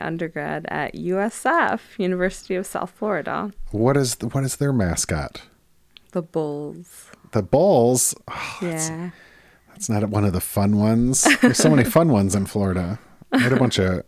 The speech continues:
Speaker 2: Miami Hurricanes gear when I was growing up. I think just 'cause my dad lived down there. <laughs> So,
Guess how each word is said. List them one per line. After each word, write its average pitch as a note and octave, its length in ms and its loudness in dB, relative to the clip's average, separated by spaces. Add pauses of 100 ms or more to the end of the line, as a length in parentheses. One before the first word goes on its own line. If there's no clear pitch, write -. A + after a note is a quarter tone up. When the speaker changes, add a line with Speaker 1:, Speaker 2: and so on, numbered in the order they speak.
Speaker 2:
Miami G#2 360 2
Hurricanes E2+ 580 -4
gear E2 300 -4
when D#2+ 100 -4
I E2 60 -4
was E2+ 100 -8
growing F2 340 -4
up. F2 140 -6 (680)
I - 60 -20
think A#2+ 160 -4
just - 160 -8
'cause - 160 -8
my D#2 100 -6
dad D#2 280 -6
lived B1+ 220 -12
down - 100 -12 (260)
there. - 240 2
<laughs> A#3+ 220 2
So, A#3+ 200 -2